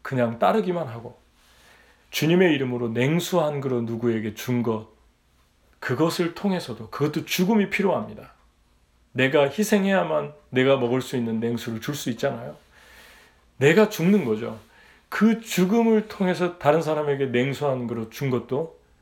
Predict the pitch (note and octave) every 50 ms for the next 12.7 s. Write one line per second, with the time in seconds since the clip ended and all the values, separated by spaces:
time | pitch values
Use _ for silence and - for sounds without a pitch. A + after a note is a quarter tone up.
0 | _ _ - B2+ A#2+ A#2+ B2+ - - F3+ G#3+ - - _ _ _ _ _ _ -
1 | D#3 D3 G3 F#3 D3+ C#3+ C3 C3 C3+ A#2+ A2 A2 - - G#2+ - - - - -
2 | - - - - _ _ - F#3 F#3 F3+ A3+ A#3 G3+ G#3+ G#3 G3+ G3 F3 F#3 D#3
3 | C3+ B2+ C3+ C3+ B2+ B2+ A#2+ A#2+ A2 A2+ A2 A2+ A#2+ A#2 - D3 C3+ A#2 G#2+ G2+
4 | G2+ G#2 G2+ - - - - - - _ - - - - G3+ G#3 G3 G3 F3 C3+
5 | B2 B2 A#2 - - B2 A2+ A2 - A2+ G#2+ G#2+ G#2+ G#2+ G#2+ - - G#2+ - -
6 | _ _ _ _ _ _ _ _ _ _ _ _ _ C3 B2+ B2+ B2 C#3+ C#3 C3
7 | B2+ A#2 A2+ A#2+ A#2 - - B2 A2 C3 A#2+ - - - _ _ _ _ _ _
8 | - B2 B2 B2 A#2+ - - C3 A#2+ A2+ A2 G#2+ A2+ A2 - - A2+ A2 B2+ C#3+
9 | - - _ _ _ _ - D#3+ B2+ A#2+ A#2+ A#2 A#2 A2 G#2+ G#2+ A2 - - C#3
10 | A#2 A2+ - - A#2+ - - - - - C3+ - - - - _ _ _ _ _
11 | _ _ _ _ _ _ _ _ _ _ _ _ _ _ _ _ _ _ _ _
12 | _ _ _ _ _ _ - B2+ A#2+ C#3+ D#3+ F#3 A3